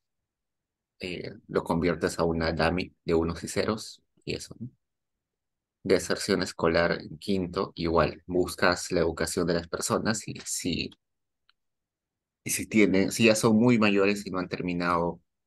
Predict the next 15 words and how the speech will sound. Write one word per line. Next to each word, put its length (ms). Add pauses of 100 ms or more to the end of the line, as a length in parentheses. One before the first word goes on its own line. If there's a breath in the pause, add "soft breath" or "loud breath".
(720)
el 140
colegio, 480 (1700)
es 180
deserción. 640 (2000)
Y 100
así 200
cada 220
uno 220
de 100
ellos 240
vas 120
a 40
tener 240
que 60
construirlos 840